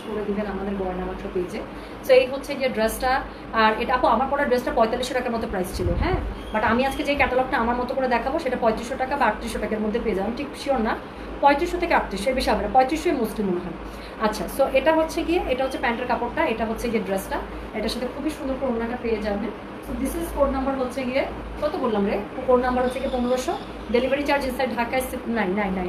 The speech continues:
আজকের জন্য ডেলিভারি চার্জ ফ্রি। So, যার কাছে এটা ভালো লাগবে, অবশ্যই কোড, অ্যাড্রেস, কন্ট্যাক্ট নাম্বার দিয়ে মেসেজ করবেন। আপু,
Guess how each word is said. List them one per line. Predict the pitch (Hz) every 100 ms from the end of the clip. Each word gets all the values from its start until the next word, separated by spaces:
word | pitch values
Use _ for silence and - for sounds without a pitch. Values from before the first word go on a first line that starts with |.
| 185
আজকের | 208 240
জন্য | 247 220
ডেলিভারি | 220 233
চার্জ | 240 233
ফ্রি। | - - - - -
So, | 262 240
যার | 226
কাছে | 240 254
এটা | 277 208
ভালো | 214 226
লাগবে, | 233 294
অবশ্যই | 226 226 302
কোড, | 240
অ্যাড্রেস, | 208 202 254
কন্ট্যাক্ট | 202 190 196
নাম্বার | 196
দিয়ে | 277 233
মেসেজ | 196 190
করবেন। | 196 175 170 - - -
আপু, | 247